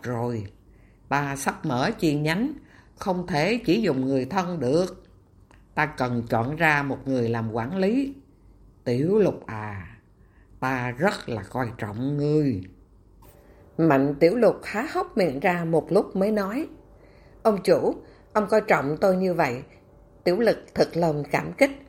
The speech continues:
nhưng bên trọng bên khinh thế này, e rằng người khác cũng không phục tôi." Vương Định Nhất gật đầu tủm tỉm, "Khá lắm,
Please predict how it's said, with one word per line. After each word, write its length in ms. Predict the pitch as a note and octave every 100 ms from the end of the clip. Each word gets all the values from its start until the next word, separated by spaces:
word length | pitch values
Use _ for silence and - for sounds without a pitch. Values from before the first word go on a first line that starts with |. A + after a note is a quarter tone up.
| - - - -
nhưng 420 | G#3 G3+ F#3+ F3+
bên 140 | A#3
trọng 240 | - E3 B3+
bên 180 | G#3
khinh 260 | G3+ A3 G#3
thế 140 | G#3 C#4+
này, 340 | B3+ F3 D3+ - - -
e 260 | - F#3+ F#3
rằng 300 | E3+ E3 D3
người 200 | D#3 D3+
khác 280 | - G3 D4+ -
cũng 160 | D#3
không 160 | G#3+ F#3+
phục 200 | F#3 D3+ -
tôi." 240 | F3+ E3 D#3 - - _ _ - - - -
Vương 280 | E3+ F#3+ E3+
Định 200 | C3+ B2+
Nhất 340 | F3 A#3+ -
gật 240 | D#3 D3+ C#3+
đầu 240 | D3 C3+
tủm 220 | - C3+ D#3 -
tỉm, 320 | C3+ A#2 F3+ - - -
"Khá 340 | - C3 C#3+ F3+
lắm, 240 | F#3 A3